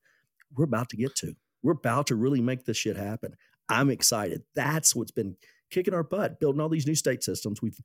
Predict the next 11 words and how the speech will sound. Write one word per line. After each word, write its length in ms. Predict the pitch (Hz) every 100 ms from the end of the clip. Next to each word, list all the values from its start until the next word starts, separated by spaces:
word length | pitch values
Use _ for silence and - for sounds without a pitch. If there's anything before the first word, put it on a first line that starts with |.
| _ _
never 200 | 135 139
had 240 | 127 107 110
this 260 | 160 160
many 340 | 131 127 107 92 _ _
systems 460 | - 151 139 113 -
at 80 | -
one 340 | 117 123 139 156
time 540 | - 135 110 98 123 - -
ever. 360 | 113 117 131 - _ _ _ -
You 100 | 110
know, 240 | 117 139